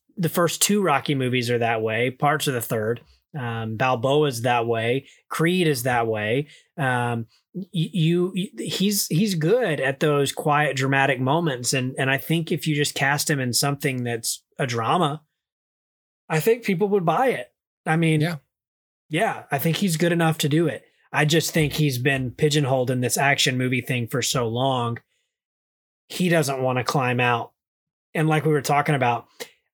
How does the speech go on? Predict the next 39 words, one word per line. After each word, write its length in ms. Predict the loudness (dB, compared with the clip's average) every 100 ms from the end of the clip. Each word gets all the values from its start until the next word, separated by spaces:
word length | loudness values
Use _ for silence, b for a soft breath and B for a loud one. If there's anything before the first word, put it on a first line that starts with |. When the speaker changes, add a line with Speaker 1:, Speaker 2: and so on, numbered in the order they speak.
| -2
Speaker 1:
I 100 | 2
would 100 | 2
hate 280 | 2 0 0
to 100 | 0
get 160 | 0
to 100 | 0
a 60 | -2
point 360 | -2 0 0 0
as 120 | -2
an 100 | 0
actor 360 | 0 0 0
where 400 | 0 0 0 -4 _ _ _ _ _ _ _ _ -8 -2
I'm 200 | 0 0
requiring 580 | 0 0 2 2 2
my 140 | 0 0
audience 480 | 2 2 0 -2 -2
to 100 | -2
view 260 | 0 0
me 160 | 0 0
in 60 | 2
a 120 | 2
way 200 | 2 0
that 120 | 0
they 120 | -2
can't 280 | -2 -4 -6
possibly 540 | -4 -2 0 -2 -4 -8
view 220 | -8 -10
me. 220 | -12 -18 _ _ -10
Speaker 2:
Mm-hmm. 280 | -6 -4 -4
Speaker 1:
Um, 500 | -2 -4 -4 -6 -10 _ _ _
and, 560 | -2 2 2 2 0 0
and 140 | 0
I 80 | 0
think 420 | 0 0 0 -2
that, 480 | 0 0 0 -2 -2 -4 _ _ _ _ _ _
you 160 | -4 -2
know, 320 | 0 -2 -6 _ _ _ _ _
I, 140 | -2 2
I, 460 | 2 0 -2 -10